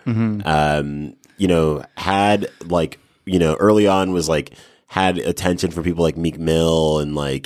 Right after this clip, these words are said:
Speaker 1: Mm-hmm.
Speaker 2: uh,
Speaker 1: Everyone to, like, Badu,
Speaker 2: Erykah
Speaker 1: to,
Speaker 2: Badu, yes.
Speaker 1: to, like, you know, I, I mean, she, she's just honestly the type of person that has so much,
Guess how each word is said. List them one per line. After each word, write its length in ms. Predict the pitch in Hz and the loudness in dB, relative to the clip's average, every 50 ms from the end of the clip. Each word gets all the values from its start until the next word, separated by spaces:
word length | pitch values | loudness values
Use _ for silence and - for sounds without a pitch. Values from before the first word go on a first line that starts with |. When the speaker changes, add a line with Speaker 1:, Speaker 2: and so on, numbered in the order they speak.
| - | -8
Speaker 1:
Mm-hmm. 440 | - 135 117 113 113 107 104 104 101 98 | -4 -2 -2 -2 -2 -2 -4 -6 -8 -4
Speaker 2:
uh, 640 | - 160 156 - 151 147 147 143 143 143 143 143 139 | -2 0 2 2 2 2 2 2 0 0 0 -2 -2
Speaker 1:
Everyone 400 | 139 139 143 185 175 139 127 113 | -2 -2 0 0 0 2 0 0
to, 120 | 104 - 110 | -2 -4 -6
like, 180 | 110 107 104 110 - - | -6 -6 -6 -8 -10 -8
Badu, 720 | - 107 104 110 107 110 113 110 110 110 110 110 110 110 107 | -6 -6 -4 -4 -4 -2 -2 -2 0 0 0 0 0 0 -2
Speaker 2:
Erykah 240 | - 85 85 - 110 | 0 2 2 2 4
Speaker 1:
to, 60 | - - 85 82 80 80 78 | 4 4 4 2 2 2 2
Speaker 2:
Badu, 300 | 82 82 80 78 78 76 | 4 4 4 4 4 4
yes. 320 | 76 78 76 73 71 - - - - | 2 0 0 -2 -4 -6 -8 -12 -12
Speaker 1:
to, 180 | - - 120 | -8 -8 -6
like, 400 | 110 110 110 110 110 107 - - - - _ _ _ | -6 -6 -6 -6 -8 -8 -12 -16 -20 -20 _ _ _
you 120 | - 123 117 | -8 -8 -6
know, 320 | 117 110 110 110 107 101 _ _ _ _ _ _ _ - - | -6 -8 -8 -10 -12 -14 _ _ _ _ _ _ _ -18 -12
I, 120 | - 110 - - | -12 -10 -8 -4
I 60 | - 156 | -2 2
mean, 280 | 147 156 156 160 160 - - | 2 2 2 2 -2 -6 -10
she, 280 | - - 202 202 156 - | -6 -4 -4 -4 -4 -6
she's 260 | - - 202 214 214 | -4 -2 -2 -2 0
just 200 | - 294 277 - | 0 0 0 2
honestly 400 | - 135 127 131 143 135 - 151 | 2 4 4 4 2 2 2 0
the 80 | 131 127 | 0 0
type 200 | - 127 120 113 | 0 -2 -4 -4
of 80 | 120 - | -4 -6
person 280 | - 120 113 - 123 | -6 -6 -4 -6 -8
that 80 | 117 113 | -8 -8
has 340 | 113 117 117 113 107 - - _ _ _ _ _ _ _ | -8 -8 -8 -8 -10 -12 -20 _ _ _ _ _ _ _
so 840 | - - - - - - - - 135 123 127 127 131 131 135 139 139 | -20 -16 -14 -12 -10 -8 -4 0 2 4 6 6 6 6 6 4 2
much, 600 | 135 139 127 120 117 117 110 - - - - | 2 0 0 0 0 0 -2 -4 -8 -10 -10